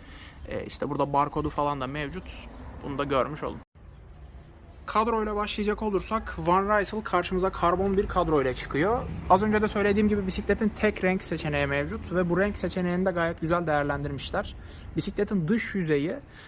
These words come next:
e, tamamen parlak bir kırmızıya sahip. İç kısmı da bu, e, kadronun borularının iç kısmında kalan buradaki üçgen mi dersiniz artık ne dersiniz? Pek üçgen gibi de değil çünkü şurada iki köşe var, burada da iki köşe var. Dörtgene benzemiş biraz. Bu kısımda mat siyah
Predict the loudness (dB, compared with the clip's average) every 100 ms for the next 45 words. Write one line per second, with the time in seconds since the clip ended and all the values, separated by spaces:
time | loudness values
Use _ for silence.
0 | -10 -4 -2 0 0 2 0 -2 -6 -4
1 | -2 0 -2 -2 -4 -2 -2 -2 -2 0
2 | 0 0 -10 -18 -16 -2 0 0 -4 -4
3 | 0 2 2 -2 -4 -8 -20 -12 -4 -2
4 | -2 0 2 2 0 0 2 2 4 2
5 | 2 0 -4 -6 -4 -4 -2 0 0 0
6 | 0 0 0 -2 2 0 0 -2 2 2
7 | 2 0 -2 -2 -4 -2 -4 -4 0 0
8 | -2 -6 -6 -4 -4 0 0 0 -2 -2
9 | -2 -2 -6 -12 -8 -6 -4 -6 -4 -4
10 | -2 -2 -2 -4 -2 -2 -2 -4 -4 -2
11 | -2 0 -2 0 -2 0 -4 -10 -16 -6
12 | -2 -2 -2 -6 -4 -4 -4 -8 -18 -18
13 | -4 0 0 0 2 2 2 0 -4 -4
14 | -2 -2